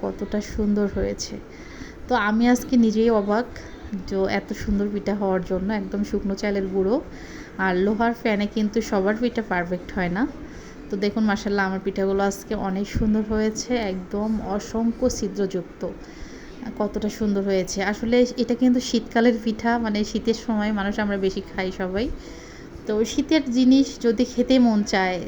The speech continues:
তখন তো আর কোনো রক্ষা নেই, বানাইতেই হবে। তো আমিও বানিয়ে ফেললাম। আর আজকে একটু বেশি করেই বানাইছি বলতে, আহ, আমাদের যে কয়জন আমরা সদস্য, তার চেয়ে বেশিই বানাইছি, যেন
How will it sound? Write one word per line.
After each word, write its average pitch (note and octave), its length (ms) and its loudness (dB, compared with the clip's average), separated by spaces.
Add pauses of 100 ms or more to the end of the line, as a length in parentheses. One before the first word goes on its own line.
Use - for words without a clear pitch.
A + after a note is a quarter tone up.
(160)
তখন G#3 240 2
তো A3 80 -2
আর G3+ 180 4
কোনো F#3+ 200 -2
রক্ষা E3+ 320 0
নেই, F3 200 -2
বানাইতেই F3 440 -2
হবে। F#3+ 320 -2 (680)
তো - 100 -6
আমিও G3 340 0
বানিয়ে F#3+ 360 0
ফেললাম। F#3+ 400 0 (360)
আর F#3 200 -2
আজকে F#3+ 260 -2
একটু G#3+ 160 -10
বেশি F#3+ 260 0
করেই A3 280 2
বানাইছি G#3 520 0
বলতে, G3+ 460 -2
আহ, - 760 -8 (100)
আমাদের G#3+ 380 4
যে G#3+ 140 4
কয়জন G#3 460 4
আমরা F#3+ 220 2
সদস্য, G3 420 -2 (120)
তার F#3+ 200 2
চেয়ে G3 280 0
বেশিই F#3 280 -2
বানাইছি, G3+ 460 0
যেন F#3 180 -2